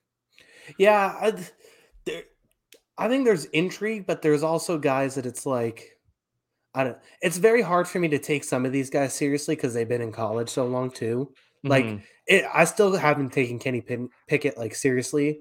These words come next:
Speaker 1: 'cause it's like,
Speaker 2: Mm-hmm.
Speaker 1: I've watched him play for what feels like six years. Like, what,
Speaker 2: Uh-huh.
Speaker 1: And I've seen the bads f-, four years and then good two years. And then same thing with, like, Desmond Ridder. I just don't know.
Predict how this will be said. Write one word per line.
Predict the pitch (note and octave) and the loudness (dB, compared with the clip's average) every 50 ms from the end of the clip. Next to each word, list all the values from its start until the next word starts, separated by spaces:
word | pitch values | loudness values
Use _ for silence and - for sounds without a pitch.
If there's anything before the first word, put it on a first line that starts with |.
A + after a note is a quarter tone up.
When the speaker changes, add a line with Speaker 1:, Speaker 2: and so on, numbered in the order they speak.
| - _ | -8 _
Speaker 1:
'cause | - E3+ C#3 | 0 2 2
it's | C3+ B2+ - - | 2 -2 -2 -2
like, | D3+ C3 B2 A#2+ | 0 0 0 0
Speaker 2:
Mm-hmm. | A2+ G#2 - D3 | -2 -2 2 2
Speaker 1:
I've | D#3+ D3 | 2 4
watched | D#3 E3 E3+ E3+ - - | 4 2 0 0 0 -2
him | E3+ D3 | -2 -2
play | - C#3+ C#3 C3+ | 0 0 0 0
for | - - C#3 | -2 -4 -6
what | A#2+ A#2 A2 | -6 -6 -8
feels | - - B2+ A#2+ A2+ | -6 -6 -6 -4 -4
like | A#2+ A2+ A2 | -6 -6 -6
six | - C3 A2+ - - | -8 -10 -10 -10 -8
years. | A#2 A2 G#2 F#2 - - - - - _ _ _ _ _ _ - | -8 -8 -8 -8 -12 -16 -20 -20 -20 _ _ _ _ _ _ -4
Like, | C3 C3 C3+ | -4 0 2
what, | D#3 D#3+ | 2 2
Speaker 2:
Uh-huh. | D#3+ B2 A#2+ G#2+ G#2+ A2 A2 - - - - - _ - - - _ _ | 4 2 4 2 2 2 0 -4 -10 -18 -20 -20 _ -20 -20 -20 _ _
Speaker 1:
And | D#3+ D#3 D#3 D3 C#3 C3+ - - | 6 6 6 6 4 2 2 2
I've | C#3+ D3+ C#3+ | 4 4 4
seen | - F3+ E3+ D#3+ | 4 2 2 4
the | D3 | 4
bads | B2 C3+ C3 C3 C3+ B2+ - - - _ _ - - - | 4 4 4 4 4 2 -2 -8 -18 _ _ -20 -16 -12
f-, | D3+ C#3+ - | -12 -12 -10
four | - - D#3+ D#3 D#3+ D3+ C#3+ | -6 -2 2 4 6 6 4
years | B2+ A2+ G#2+ G#2 G#2 A2 A2+ - | 4 2 -2 -4 -6 -6 -6 -6
and | C3 B2+ | -4 -4
then | B2+ B2 B2 A#2 | -4 -4 -4 -4
good | B2+ A#2+ - - | -4 -4 -4 -6
two | - C3 | -6 -6
years. | B2 G#2+ F#2+ G2 F#2 F#2+ G#2+ - - _ _ - - _ _ - | -6 -6 -8 -10 -12 -14 -16 -18 -20 _ _ -20 -20 _ _ -2
And | D#3+ D#3 | 0 0
then | D#3 D#3 | 0 0
same | D3+ - F3+ E3+ | 0 0 -2 0
thing | E3+ F3 E3+ | 0 0 0
with, | F3 D#3+ | 0 0
like, | E3+ E3+ D3 | 0 0 2
Desmond | D#3 D#3 D#3 D#3+ D#3+ D3+ | 2 2 2 2 0 -2
Ridder. | D#3+ F#3 E3+ A#2+ | -2 -4 -4 -4
I | A2 A2+ C3+ D#3+ | -4 -4 -4 -4
just | E3+ F3+ E3+ - | -6 -8 -8 -10
don't | - G2+ F#2+ | -10 -10 -10
know. | F#2 F2 F#2 G#2 B2+ | -12 -12 -12 -12 -12